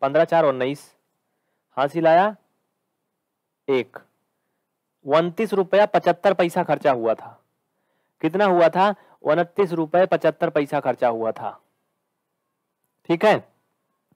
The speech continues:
तो कितना खर्चा हुआ था? उनतीस रुपया पचहत्तर पैसा खर्चा हुआ था। भैया था कितना? पचास रुपया था, हाँ? पचास रुपया था,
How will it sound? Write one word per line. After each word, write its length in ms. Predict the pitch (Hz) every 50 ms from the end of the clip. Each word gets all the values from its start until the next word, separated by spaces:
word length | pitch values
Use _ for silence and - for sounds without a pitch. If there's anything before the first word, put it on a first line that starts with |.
| _ _ _ _ _ _ _ _ _ _ _ _ _ _ _ _ _ _ _ _ _ _ _ _ _ -
तो 80 | 147 143
कितना 340 | - 165 147 170 175 185
खर्चा 300 | 180 185 175 170 - 180
हुआ 220 | 170 165 165 170 170
था? 200 | 165 180 185 185
उनतीस 400 | 180 180 165 165 156 - 175 165
रुपया 340 | 156 165 151 165 165 170 165
पचहत्तर 440 | - 165 151 160 151 - - 156 147
पैसा 280 | - 151 151 - 151
खर्चा 320 | 143 - 139 127 - 143 127
हुआ 240 | 123 123 123 123 120
था। 200 | - 123 123 117 - _ _ _ _ _
भैया 320 | - 131 143 165 170 165 156
था 220 | - - 170 165 170
कितना? 340 | 160 170 156 160 160 165
पचास 380 | 160 - 143 - 147 139 139 135
रुपया 300 | 139 135 131 139 131 127
था, 200 | - - 127 117 117 113 - _ _ _ _ _ _ _ _ -
हाँ? 200 | 139 170 190 185 - _ _ _ _ _ _ _ _ _ _ -
पचास 320 | 139 - 170 160 165 156
रुपया 320 | 156 156 135 - 143 135
था, 360 | 127 - 123 117 113 107 -